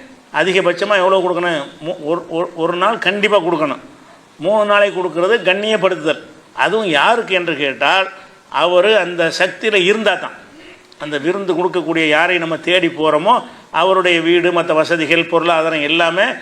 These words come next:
அந்த மாதிரி ஒரு நிலையில இருந்தா தான் அது சாத்தியப்படும். இல்லைன்னா அது நம்ம, அஹ், தவிர்த்து கொள்ளணும். நான் பக்குவமா என்ன செஞ்சிடணும்,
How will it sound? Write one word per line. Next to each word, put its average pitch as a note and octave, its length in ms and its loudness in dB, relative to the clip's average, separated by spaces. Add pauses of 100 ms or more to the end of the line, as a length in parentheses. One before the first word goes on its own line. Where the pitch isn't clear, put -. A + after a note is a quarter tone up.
(300)
அந்த F3 280 -2
மாதிரி G3+ 260 0
ஒரு F#3 200 0
நிலையில F3 320 2 (100)
இருந்தா G3 420 2
தான் B3 240 2
அது A3+ 100 2
சாத்தியப்படும். E3 640 0
இல்லைன்னா F3+ 460 -2
அது G3+ 180 2
நம்ம, E3+ 180 -2 (420)
அஹ், D#3+ 260 2
தவிர்த்து G3+ 360 2
கொள்ளணும். C#3+ 320 -2 (320)
நான் D#3+ 240 -10
பக்குவமா G3 300 0
என்ன F3+ 120 -2
செஞ்சிடணும், E3+ 440 0